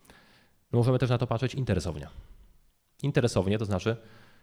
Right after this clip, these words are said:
Bóg powiedział tak naprawdę, co nas czeka dobrego i jakie błogosławieństwa na nas spłyną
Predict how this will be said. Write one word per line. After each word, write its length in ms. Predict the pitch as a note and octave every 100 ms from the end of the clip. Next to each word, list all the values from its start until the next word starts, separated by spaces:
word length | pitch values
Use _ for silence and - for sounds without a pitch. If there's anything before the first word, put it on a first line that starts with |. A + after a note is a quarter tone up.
| _ -
Bóg 200 | C3+ -
powiedział 320 | C3+ F#2 F#2
tak 120 | F#2
naprawdę, 340 | F#2+ F2 E2+ G3+ - - - - - - - - _ _
co 200 | - -
nas 180 | D3+ C3+
czeka 240 | - B2+ A2
dobrego 600 | A2+ G#2+ G#2+ E2+ F2+ C3 -
i 240 | G#2+ G#2+
jakie 220 | G#2 G#2+ G#2+
błogosławieństwa 520 | G2 G#2+ G2 G#2 G#2+
na 60 |
nas 220 | F#2+ F#2 -
spłyną 480 | - G#2+ F#2 A2+